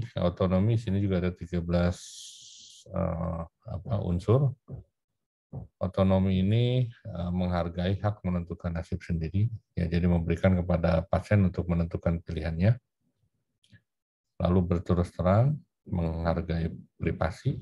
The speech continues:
pasien, menjaga kerahasiaan pasien. Eh,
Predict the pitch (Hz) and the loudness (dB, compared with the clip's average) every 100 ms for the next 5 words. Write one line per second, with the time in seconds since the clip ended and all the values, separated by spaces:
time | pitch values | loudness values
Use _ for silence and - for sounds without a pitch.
0 | - 92 - 135 147 - - _ _ _ | -4 -4 -2 -2 -2 -6 -18 _ _ _
1 | _ - - - - 87 85 82 85 - | _ -16 -16 -18 -4 -2 2 4 2 2
2 | 85 82 - 85 82 - - - 107 127 | 2 2 0 -6 -6 -4 -6 -2 0 0
3 | - _ _ _ _ _ _ _ _ _ | -4 _ _ _ _ _ _ _ _ _
4 | _ _ _ _ _ _ _ _ _ - | _ _ _ _ _ _ _ _ _ -2
5 | 92 95 98 98 98 101 101 | 4 6 8 8 8 8 6